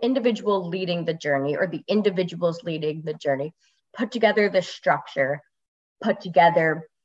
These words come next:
what questions are going to be answered, but moreover, what are the, what's the skeleton of the questions? What are the categories? We're asking about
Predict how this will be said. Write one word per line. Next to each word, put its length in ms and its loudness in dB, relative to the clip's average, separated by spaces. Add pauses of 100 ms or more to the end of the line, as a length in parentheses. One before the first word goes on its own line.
(180)
what 320 4
questions 800 0 (120)
are 180 6
going 400 0
to 100 -14
be 260 -8
answered, 540 -6
but 120 -2
moreover, 840 4 (280)
what 180 6
are 160 4
the, 320 4
what's 220 -2
the 120 -8
skeleton 680 2
of 80 -6
the 80 -6
questions? 600 -6
What 120 4
are 60 8
the 100 0
categories? 720 -6
We're 180 -2
asking 500 0
about 340 0